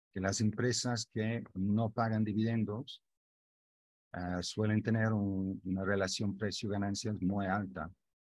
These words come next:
porque todos esos dividendos se quedan dentro del balance de, de la empresa, y aunque las, la, las earnings, las ganancias,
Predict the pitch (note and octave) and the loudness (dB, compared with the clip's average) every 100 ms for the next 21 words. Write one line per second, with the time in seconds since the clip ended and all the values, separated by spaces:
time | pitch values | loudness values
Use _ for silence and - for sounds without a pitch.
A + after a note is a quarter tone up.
0 | _ _ _ F2 - - F#2+ F#2 F2 G#2+ | _ _ _ -8 -8 -10 -6 -4 -2 2
1 | G#2 G2 G2+ - A2 G#2 G#2+ A2 A2+ G#2+ | 2 4 2 0 -2 0 2 4 4 4
2 | A#2 - - A2 G#2 G2 G#2+ A2 G#2+ G2+ | 0 -4 -4 0 2 2 2 0 0 0
3 | F#2 - F#2 F2 G2+ G#2+ G#2 - G2 G2 | -2 -4 -6 -2 0 0 0 -6 -6 -6
4 | F#2+ _ G2 F#2+ F#2 F2 A#2+ B2 B2+ C#3+ | -8 _ -4 -2 -2 -2 -2 -4 -4 -6
5 | - _ _ _ _ _ _ _ _ _ | -8 _ _ _ _ _ _ _ _ _
6 | _ _ - G2 G2+ A2+ A#2 A2+ A2 G2+ | _ _ -2 2 4 2 2 2 2 2
7 | G#2 G2 F#2+ - - - _ G2 F#2+ F2+ | 2 2 0 -4 -6 -12 _ -8 -4 -4
8 | F2+ - F#2 - - - A#2 A#2 A#2 A#2 | -6 -6 -4 -4 -6 -8 0 2 4 2
9 | - F2 - F#2+ G#2+ G2+ G#2+ A2 A#2 - | 0 -4 -4 -2 -2 0 0 0 -2 -8